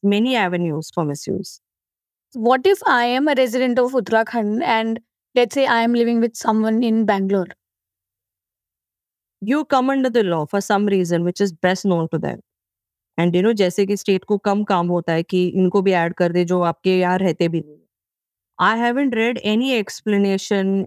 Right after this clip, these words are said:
Speaker 1: on why they are including people who are outside the state. The state wants to register such relationships. Is it only to collect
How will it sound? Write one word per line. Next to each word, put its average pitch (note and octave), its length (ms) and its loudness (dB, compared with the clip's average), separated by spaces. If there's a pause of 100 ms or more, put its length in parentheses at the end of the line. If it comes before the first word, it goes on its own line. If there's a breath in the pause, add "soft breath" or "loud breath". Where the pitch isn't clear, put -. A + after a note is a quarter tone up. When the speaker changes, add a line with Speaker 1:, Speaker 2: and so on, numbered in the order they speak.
(120)
Speaker 1:
on F#3 280 0
why F#3+ 580 0
they F3+ 200 2
are F3 220 2
including F3+ 460 2
people F3 280 0
who F3+ 140 2
are E3+ 100 0
outside D#3+ 440 -2
the D3 100 -8
state. - 240 -10 (960)
The F#3+ 80 -2
state C#4 360 -2
wants A#3 340 0
to D#4+ 100 0
register G3+ 520 0
such F#3+ 240 -2
relationships. F3 800 -2
Is D#3+ 180 -2
it F3 140 2
only F3 240 0
to G3 100 -2
collect E3 300 -2